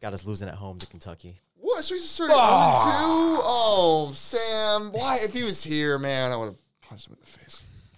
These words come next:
Speaker 1: He's got us beating U-, U S F, winning at Tennessee.
Speaker 2: Okay.
Speaker 1: Losing to Eastern Washington. No, I'm just kidding.
Speaker 2: <laughs>
Speaker 1: Beating
Speaker 2: You had me for a second.
Speaker 1: Eastern Washington. Beating Missouri. Beating L S U at home.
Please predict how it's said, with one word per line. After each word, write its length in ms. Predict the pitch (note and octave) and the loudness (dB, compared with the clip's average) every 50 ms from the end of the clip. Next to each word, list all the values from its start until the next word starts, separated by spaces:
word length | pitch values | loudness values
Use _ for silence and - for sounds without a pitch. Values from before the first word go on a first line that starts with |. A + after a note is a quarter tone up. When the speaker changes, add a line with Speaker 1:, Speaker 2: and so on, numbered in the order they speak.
| - - _ _ _ - - B2 B2 _ _ | -20 -20 _ _ _ -20 -20 -20 -20 _ _
Speaker 1:
He's 120 | - A2 | -18 -12
got 200 | G2+ A2+ A2+ A2 G#2+ | -6 -6 -4 -4 -6
us 100 | G2+ G2+ | -8 -10
beating 460 | G2 B2+ C#3 C#3+ D3+ D#3 D3+ D#3 - | -10 -10 -8 -8 -6 -8 -8 -10 -10
U-, 120 | A#2 B2 A#2+ - - - | -10 -10 -10 -10 -12 -12
U 160 | C3 B2+ C3+ | -8 -4 -4
S 180 | B2+ B2 - - | -4 -4 -4 -6
F, 320 | G#2+ A2 B2 - - _ _ _ _ _ _ _ _ _ _ _ _ _ _ _ _ | -8 -10 -12 -14 -18 _ _ _ _ _ _ _ _ _ _ _ _ _ _ _ _
winning 300 | _ A#2+ E3 G3+ G#3+ E3+ | _ -4 -4 -2 -2 -2
at 120 | B2 G2 - | -2 -4 -4
Tennessee. 500 | - A2+ G2 F#2 - - F#2+ F2+ G2 B2 _ _ _ | -6 -10 -12 -12 -12 -14 -14 -16 -18 -20 _ _ _
Speaker 2:
Okay. 280 | - D3+ - - A#2 A#2+ D3 - _ _ _ _ _ _ _ _ _ _ | -16 -12 -12 -12 -12 -12 -14 -18 _ _ _ _ _ _ _ _ _ _
Speaker 1:
Losing 440 | - G#2 A2+ B2+ C3+ C#3 D3 D#3 D3+ | -16 -10 -6 -6 -4 -4 -6 -6 -8
to 80 | - - | -10 -12
Eastern 320 | - A#2+ - - B2 A2+ | -12 -10 -10 -10 -8 -8
Washington. 340 | G#2 G2+ G2 - - - F#2+ | -8 -8 -8 -10 -12 -14 -14
No, 40 | D2+ B1+ | -14 -14
I'm 60 | - | -14
just 160 | - - - | -16 -18 -18
kidding. 160 | - - _ _ - - - A#4 B4+ C5 - D#5 - - - | -18 -20 _ _ -12 -2 0 0 0 2 2 2 2 2 0
Speaker 2:
<laughs> 120 | - G3 | -2 -2
Speaker 1:
Beating 520 | D#3+ F#3+ G3+ - - G#3 F#3+ E3 D3+ C#3 B2 - - - | 0 0 0 4 4 4 4 2 0 -4 -8 -8 -10 -6
Speaker 2:
You 140 | F#3+ G#3+ G3 | -2 -2 0
had 220 | E3 C#3 F#3+ F3 | 0 0 0 0
me 100 | D#3+ D3+ | -2 -4
for 220 | C3 - - - D3 | -6 -6 -6 -4 -4
a 40 | C3+ | -4
second. 140 | C3 B2+ C3+ - | -2 -2 -2 -2
Speaker 1:
Eastern 200 | B2 D3 C#3 C3+ | -2 -2 -2 -2
Washington. 720 | C3 A#2 A2 G#2 G2+ - G#2 F#2 - G2 F#2 F2+ F2+ G2 G2+ _ _ _ _ _ _ _ | -2 -2 -2 -2 -4 -8 -10 -14 -16 -16 -16 -16 -16 -20 -20 _ _ _ _ _ _ _
Beating 240 | B2 A#2+ G#2+ G#2+ G#2 | -12 -12 -12 -10 -10
Missouri. 580 | G#2 F#2+ G#2 B2 B2+ C3 C#3 C#3 C#3+ D3+ D3+ _ _ _ _ _ _ _ _ _ | -10 -6 -4 -2 -2 -2 -2 -4 -6 -10 -14 _ _ _ _ _ _ _ _ _
Beating 240 | - A#2+ A2+ A2+ A2 | -12 -10 -10 -10 -10
L 120 | G#2+ G2+ | -10 -10
S 140 | G2+ - - | -10 -10 -12
U 80 | G#2+ F2 | -12 -14
at 60 | D#2+ | -14
home. 360 | G2+ A2+ C3 C#3 D3+ F3 F3 | -12 -12 -12 -14 -14 -16 -20